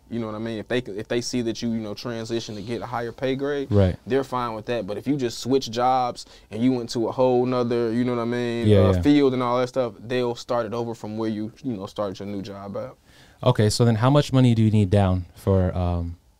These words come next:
Speaker 2: for, for, to buy a house with a naca loan?
Speaker 1: Well, you don't need anything as a down payment, but
Speaker 2: Okay.
Speaker 1: I tend to tell people to save up about three and a half percent of the cost of the property that you're looking for, because you are gonna have certain things that you have to pay for,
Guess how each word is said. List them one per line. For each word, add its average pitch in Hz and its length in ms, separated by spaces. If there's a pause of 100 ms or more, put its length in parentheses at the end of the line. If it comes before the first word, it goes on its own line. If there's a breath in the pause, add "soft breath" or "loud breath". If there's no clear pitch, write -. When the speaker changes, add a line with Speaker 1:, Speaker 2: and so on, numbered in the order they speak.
(340)
Speaker 2:
for, 87 380 (140)
for, 87 400 (220)
to 98 100
buy 87 160
a 85 40
house 87 280
with 92 100
a - 40
naca 82 200
loan? 78 80
Speaker 1:
Well, 135 160
you 131 140
don't 190 240
need 147 200
anything 135 500
as 113 120
a 104 80
down 110 320
payment, 135 420
but 120 220
Speaker 2:
Okay. 90 120
Speaker 1:
I 113 120 (140)
tend 190 280
to 151 100
tell 143 280
people 123 320
to 117 140
save 135 360
up 135 120
about 113 400
three 147 180
and 156 100
a 151 80
half 147 280
percent 160 420 (220)
of 120 140
the 110 60
cost 135 320
of 123 60
the 110 60
property 143 400
that 156 160
you're 165 80
looking 160 240
for, 156 180
because 127 260
you 131 140
are 143 160
gonna 127 240
have 120 300
certain 123 280
things 117 280
that 110 120
you 127 60
have 110 160
to 107 60
pay 113 240
for, 101 320